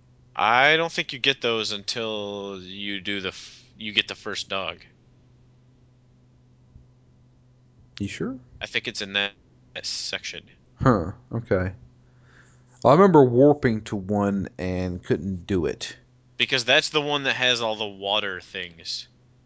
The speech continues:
Speaker 1: is once you're in the, the Sasa Hot Springs and, and, you know, there's those, there's those bamboo shoots that you have to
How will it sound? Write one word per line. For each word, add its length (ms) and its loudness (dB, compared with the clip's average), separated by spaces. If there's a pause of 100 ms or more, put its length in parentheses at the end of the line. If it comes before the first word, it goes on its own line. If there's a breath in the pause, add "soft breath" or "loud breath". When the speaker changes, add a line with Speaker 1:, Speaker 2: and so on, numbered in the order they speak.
(260)
Speaker 1:
is 180 -8
once 240 -6
you're 140 -2
in 260 -4
the, 300 -8 (720)
the 80 -8
Sasa 420 0
Hot 300 -2
Springs 680 -12
and, 300 -18 (1600)
and, 200 -6
you 80 -4
know, 120 -2
there's 220 -8
those, 540 -4 (180)
there's 160 -6
those 160 -6
bamboo 480 -2
shoots 400 -4
that 120 -12
you 80 -14
have 180 -12
to 160 -10